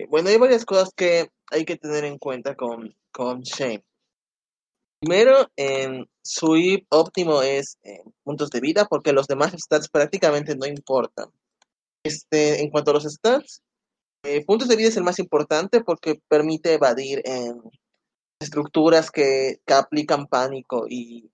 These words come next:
y restringen la movilidad de accesos etéreos. Y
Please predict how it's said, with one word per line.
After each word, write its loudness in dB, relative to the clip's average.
y -4
restringen -2
la 2
movilidad 2
de 4
accesos -2
etéreos. 0
Y -8